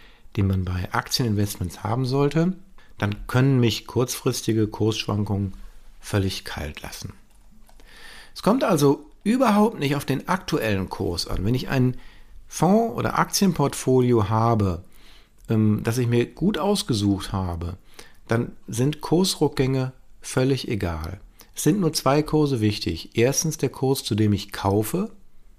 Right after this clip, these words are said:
und zweitens zum Kurs, zu dem ich verkaufe. Und nur diese Differenz ist entscheidend dafür,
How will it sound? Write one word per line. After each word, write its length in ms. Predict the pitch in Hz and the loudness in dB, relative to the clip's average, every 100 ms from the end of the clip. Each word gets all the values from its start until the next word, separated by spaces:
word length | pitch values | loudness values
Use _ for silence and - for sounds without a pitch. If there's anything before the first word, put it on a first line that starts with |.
| - - | -20 -6
und 140 | - 101 | -2 0
zweitens 500 | 104 104 - 147 - | 2 2 2 -4 -2
zum 180 | 120 104 | -4 -2
Kurs, 340 | 117 117 - | 0 0 0
zu 120 | - | -2
dem 140 | 117 131 | 0 0
ich 200 | - - | -2 -10
verkaufe. 800 | - - 90 87 76 76 - - 95 - - | -6 0 0 0 -4 -4 -6 -10 -12 -18 -10
Und 200 | 127 - | -6 0
nur 240 | 143 175 160 | 4 4 4
diese 320 | 156 165 170 | 2 2 2
Differenz 600 | 135 - 104 117 139 135 | 0 0 2 4 2 0
ist 140 | 113 | -2
entscheidend 520 | 104 98 110 113 107 | -2 0 0 0 0
dafür, 540 | 104 104 - 107 107 | 0 -2 -2 0 0